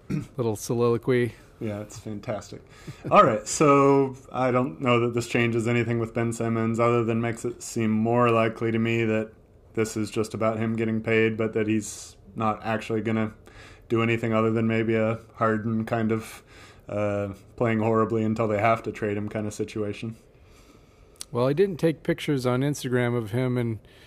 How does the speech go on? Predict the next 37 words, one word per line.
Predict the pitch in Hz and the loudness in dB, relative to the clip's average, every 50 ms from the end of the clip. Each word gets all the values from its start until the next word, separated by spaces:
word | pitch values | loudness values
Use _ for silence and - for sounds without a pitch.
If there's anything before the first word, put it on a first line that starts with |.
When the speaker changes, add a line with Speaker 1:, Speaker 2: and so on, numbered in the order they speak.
| - - - - - | -20 -20 -20 -20 -20
Speaker 2:
foreign | - - 147 139 135 131 131 123 | -4 0 2 4 4 6 4 4
lands | 123 127 127 123 123 120 117 120 120 120 113 - - - | 4 4 4 4 4 4 2 2 2 0 0 -2 -4 0
having | 117 117 123 117 117 117 | 2 4 4 4 4 0
fun | 110 - 135 127 127 123 123 120 | 0 2 4 4 4 4 4 2
while | 120 120 117 117 | 2 2 2 4
he | 120 120 | 4 2
was | 117 104 | 2 0
supposed | - - 127 120 - - | 0 0 0 0 0 -4
to | - 113 | -8 -2
be | 120 123 120 117 104 - - - - - - - - - - | 0 2 2 2 0 -4 -10 -20 -20 -20 -20 -20 -20 -14 -2
reporting | - 131 110 - - 135 127 123 123 120 123 117 | -2 -2 0 2 2 4 4 4 4 2 2 0
to, | - 127 117 117 123 120 - - | 2 2 2 2 0 -2 -6 -12
to | - - - - - - - - - - - - - | -10 -8 -8 -8 -8 -10 -16 -20 -20 -20 -20 -12 -10
to | - | -10
training | - - - 135 147 147 104 | -4 2 2 4 4 4 2
Speaker 1:
Yeah, | 104 110 107 107 | 2 0 0 0
Speaker 2:
camp. | 110 110 110 107 | -2 -4 -4 -6
Speaker 1:
yeah, | 104 101 104 104 107 120 | -6 -6 -6 -8 -4 -2
he, | 135 127 127 127 127 - - | 0 2 2 0 -2 -6 -8
that's | 123 120 - - | -8 -8 -8 -6
true. | - 139 127 110 - - - - - | -6 -4 -4 -4 -6 -10 -18 -10 -2
Although | 113 110 117 123 123 | -2 0 2 2 2
he's | 131 123 - | 0 -2 -2
from | - 160 190 254 | -2 -2 -2 -2
a | 262 - | -2 -4
foreign | - 117 107 98 98 98 | -4 -4 -4 -2 -2 -4
land, | 98 95 95 98 113 131 | -4 -4 -4 -4 -6 -8
so | - - 110 101 104 | -10 -10 -10 -8 -8
maybe. | 104 110 113 127 151 160 139 117 120 | -6 -6 -4 -4 -4 -2 -4 -4 -4
Speaker 2:
That's | 120 107 104 117 | -6 -10 -6 -4
Speaker 1:
Was | 113 110 | -4 -2
he | 131 127 | 0 0
Speaker 2:
true. | 123 113 | 0 0
Speaker 1:
not | 113 113 113 | 0 0 0
in | 120 117 | -2 -4
Australia? | 117 117 - - 127 123 123 139 151 170 - - - - - - - - - - - - - - - - - - - - - - - | -4 -6 -8 -10 -10 -8 -8 -8 -10 -12 -14 -20 -20 -20 -20 -20 -20 -20 -20 -20 -20 -20 -20 -20 -20 -20 -20 -20 -20 -20 -20 -6 0
Um, | 139 143 151 151 151 180 | 2 4 4 4 2 0